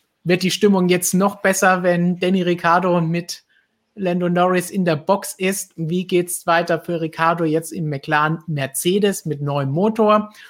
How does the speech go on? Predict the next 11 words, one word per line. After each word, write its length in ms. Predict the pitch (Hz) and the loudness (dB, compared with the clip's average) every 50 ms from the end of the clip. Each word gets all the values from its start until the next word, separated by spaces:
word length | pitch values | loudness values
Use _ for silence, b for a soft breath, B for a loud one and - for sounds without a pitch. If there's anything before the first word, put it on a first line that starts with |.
| B B | B B
Oder 200 | _ 185 160 156 | _ -4 -4 -4
fehlt 300 | 147 - 190 208 240 226 | -2 0 0 0 0 0
dem 160 | 220 196 190 _ | -2 -2 -2 _
Team 220 | - 190 185 190 | -4 -4 -4 -4
Sainz, 500 | - - 190 180 185 190 196 190 - _ _ | -2 0 0 0 2 0 -2 -4 -6 _ _
was 240 | - 143 151 - - | -10 -10 -10 -8 -10
ich 120 | 190 165 - | -12 -8 -8
jetzt 180 | 151 151 - | -8 -10 -6
eher 100 | - 156 | -8 -8
bezweifeln 580 | 143 143 139 - - 143 151 185 185 - 180 170 | -6 -6 -10 -4 -2 0 0 0 -2 -4 -4 0
würde? 340 | 170 170 170 165 175 170 | 2 2 2 4 4 2